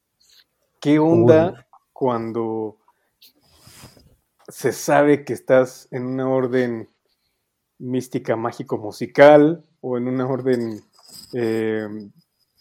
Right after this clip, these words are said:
Speaker 1: que es anticlerical, según dicen algunos textos, o que, eh, sacrifica bebés y bebe de su sangre, o que tiene macroorgías con cabras,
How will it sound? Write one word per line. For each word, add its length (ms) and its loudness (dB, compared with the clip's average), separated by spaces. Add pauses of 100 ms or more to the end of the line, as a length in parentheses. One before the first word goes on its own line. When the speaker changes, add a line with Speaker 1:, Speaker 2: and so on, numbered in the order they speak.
(720)
Speaker 1:
que 420 -2
es 140 -4
anticlerical, 800 -2
según 320 -6
dicen 280 -8
algunos 440 -8
textos, 800 -2 (500)
o 280 -8
que, 760 -4 (640)
eh, 360 -12
sacrifica 1120 -2 (840)
bebés 640 2
y 80 -4
bebe 240 0
de 80 -4
su 160 -16
sangre, 640 0 (560)
o 200 -10
que 180 -6
tiene 680 -6 (260)
macroorgías 760 -4
con 180 -10
cabras, 680 0